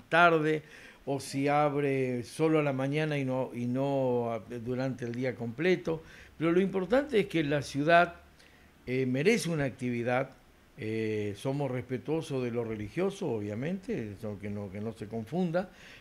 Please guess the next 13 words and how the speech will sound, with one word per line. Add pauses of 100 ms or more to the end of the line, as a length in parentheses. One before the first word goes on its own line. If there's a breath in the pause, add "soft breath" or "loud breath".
(120)
pero
fíjate
vos
que (680 soft breath)
un, (280)
un
obereño,
un,
o,
o
una
persona
cual-,